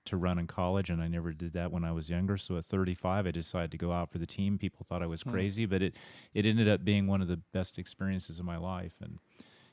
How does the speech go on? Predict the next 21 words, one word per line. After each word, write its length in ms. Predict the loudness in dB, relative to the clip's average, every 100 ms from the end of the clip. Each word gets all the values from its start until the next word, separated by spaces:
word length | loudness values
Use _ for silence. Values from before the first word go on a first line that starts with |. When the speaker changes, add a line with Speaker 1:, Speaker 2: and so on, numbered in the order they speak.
| 2
Speaker 1:
and 160 | 2
fortunately, 440 | 6 6 6 6 8
you 140 | 8
were 120 | 10
open-minded 580 | 10 8 6 6 6 4
enough 240 | 4 4 0
to 80 | 0
take 280 | 2 4
on 160 | 6 6
an 80 | 6
older 320 | 4 4 4
athlete 460 | 4 2 2 2 4
and 100 | 4
make 200 | 2 2
a 20 |
lot 220 | 2 2
of 80 | 2
adjustments, 560 | 0 0 0 0 -2 0
'cause 160 | 2
I 80 | 6
remember 460 | 6 6 6 4